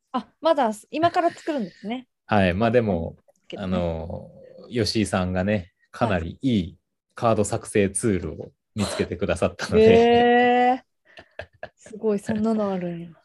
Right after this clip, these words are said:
Speaker 2: うん。まあお楽しみに。
Speaker 1: はい。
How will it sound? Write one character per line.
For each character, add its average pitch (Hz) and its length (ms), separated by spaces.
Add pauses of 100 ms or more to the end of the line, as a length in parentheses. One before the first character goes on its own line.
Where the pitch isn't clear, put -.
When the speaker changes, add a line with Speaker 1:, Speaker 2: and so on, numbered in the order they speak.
Speaker 2:
う - 40
ん。 82 340 (880)
ま 95 120
あ 82 60
お 78 100
楽 85 240
し - 140
み 80 140
に。 80 200 (340)
Speaker 1:
は 214 120
い。 202 80